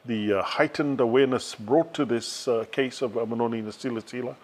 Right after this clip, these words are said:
by all the media coverage and on social media is, um, is, uh, only reinforcing the stigma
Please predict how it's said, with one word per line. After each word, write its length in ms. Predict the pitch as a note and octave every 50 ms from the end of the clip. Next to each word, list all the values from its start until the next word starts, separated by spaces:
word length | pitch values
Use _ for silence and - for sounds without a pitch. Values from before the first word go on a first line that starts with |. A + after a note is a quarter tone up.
| - - - - -
by 100 | A#2+ A#2+
all 200 | B2 C3 C3+ C3
the 60 | B2+
media 280 | B2 C3+ C3+ C3+ C3 A#2+
coverage 440 | - - C3+ B2 C#3 C3+ A#2+ -
and 120 | B2 A2+ A#2
on 180 | B2 B2 A#2+
social 360 | - - C#3 C3 - - C3 A#2+
media 400 | B2 B2 A#2 G#2+ G#2+ G#2 G2 - - - - - - - - -
is, 400 | C#3 C3 A#2+ A2 F#2+ - - -
um, 400 | A#2+ A2 G#2+ G#2 G2+ G#2 G#2+ C#3 - - -
is, 320 | - B2+ A2+ G2+ - - -
uh, 180 | A#2 A2 G#2+ -
only 540 | - C#3+ D#3 D3+ D3+ C#3+ C#3 C3+ B2+ B2+ B2+ -
reinforcing 1160 | C3+ A#2 A#2+ - C3+ B2+ C#3+ E3 D#3+ D#3 C#3+ C3+ - - F3 F3 - - - C3 G#2+ G2+ G2
the 80 | A2
stigma 680 | G#2+ - - - - - D#3+ C#3+ A#2+ A#2+ G#2 G2+ G#2